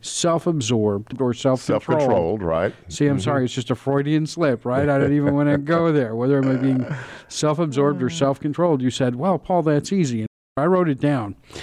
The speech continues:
Speaker 1: Uh, for people on the road, you can go back. This is a program called What About Me?
Speaker 2: Mm-hmm.
Speaker 1: And click on the radio tab. There's not a video on this, so, and it's not even in the study guide.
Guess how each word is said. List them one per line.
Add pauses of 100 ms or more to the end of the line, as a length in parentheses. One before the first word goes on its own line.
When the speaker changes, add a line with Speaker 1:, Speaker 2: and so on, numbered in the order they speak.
(240)
Speaker 1:
Uh,
for
people
on
the
road,
you
can
go
back.
This
is
a
program
called
What
About
Me?
Speaker 2:
Mm-hmm.
Speaker 1:
And
click
on
the
radio
tab.
There's
not
a
video
on
this,
so,
and
it's
not
even
in
the
study
guide.